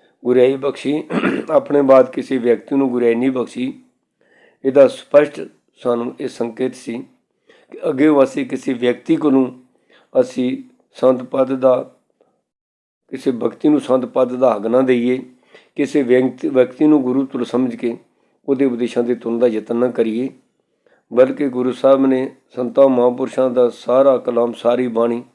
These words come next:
ਸਾਹਿਬ ਸ਼੍ਰੀ ਗੁਰੂ ਗ੍ਰੰਥ ਸਾਹਿਬ ਜੀ ਦਰਜ ਕਰਕੇ ਸਾਨੂੰ ਉਹਦੇ ਲੜ ਇਸ ਲਈ ਲਾ ਦਿੱਤਾ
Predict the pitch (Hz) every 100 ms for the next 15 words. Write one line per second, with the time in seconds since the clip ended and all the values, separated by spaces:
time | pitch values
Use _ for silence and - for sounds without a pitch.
0 | _ _ _ _ _ - 127 127 - 123
1 | 123 120 113 117 123 113 117 113 117 110
2 | 107 117 113 110 113 113 113 113 - 143
3 | 120 113 110 104 113 -